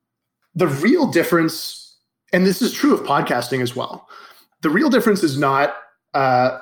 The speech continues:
you know, are people choosing to engage with this thing or not? Um, you know, are, are you, are you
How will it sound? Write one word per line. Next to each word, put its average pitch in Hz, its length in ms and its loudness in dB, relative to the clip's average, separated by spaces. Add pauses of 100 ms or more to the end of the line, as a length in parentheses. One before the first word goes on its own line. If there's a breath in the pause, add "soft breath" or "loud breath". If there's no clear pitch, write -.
you 147 80 0
know, 127 260 2
are 175 180 4
people 170 300 0
choosing 156 400 0
to 147 160 0
engage 143 360 0
with 139 140 -4
this - 160 -4
thing 135 380 0
or 131 240 0
not? 123 380 0 (300)
Um, 127 480 0
you 156 80 -2
know, 127 120 2
are, 135 220 2
are 143 120 2
you, 131 280 0
are 127 120 0
you 123 420 0